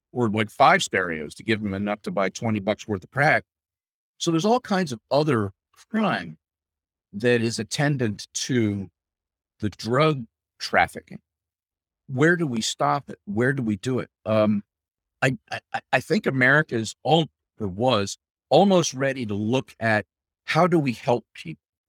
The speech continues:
We're falling away from that now, and I really don't want to get political 'cause I could spend five hours on political. But we don't seem, we seem to be as a country moving away from, "Let's all help each other."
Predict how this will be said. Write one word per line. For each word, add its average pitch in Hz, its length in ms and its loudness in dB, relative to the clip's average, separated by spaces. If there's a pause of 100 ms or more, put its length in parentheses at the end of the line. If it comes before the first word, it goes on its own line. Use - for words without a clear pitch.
(380)
We're 110 120 2
falling 156 880 0
away 117 420 4
from 143 340 -4
that 147 320 -2 (200)
now, 135 360 2
and 95 100 -2
I - 40 -6 (120)
really 131 240 0
don't 147 140 0
want 139 140 0
to 135 40 -2
get 131 220 -4
political 123 640 -2
'cause 98 240 -6
I 107 100 -2
could 107 160 -8
spend 98 300 -8
five 135 320 4
hours 90 340 0
on 85 200 -10
political. 98 540 -4 (580)
But 117 220 2 (280)
we 135 140 2
don't 151 280 0
seem, 156 520 -4 (400)
we 160 160 0
seem 233 240 0
to 233 80 0
be 180 140 2
as 135 120 0
a 120 40 -8
country 139 360 -2
moving 117 340 2
away 107 300 2
from, 95 540 -4 (760)
"Let's 120 240 0
all 113 180 2
help 101 360 2
each - 200 -6
other." - 220 -8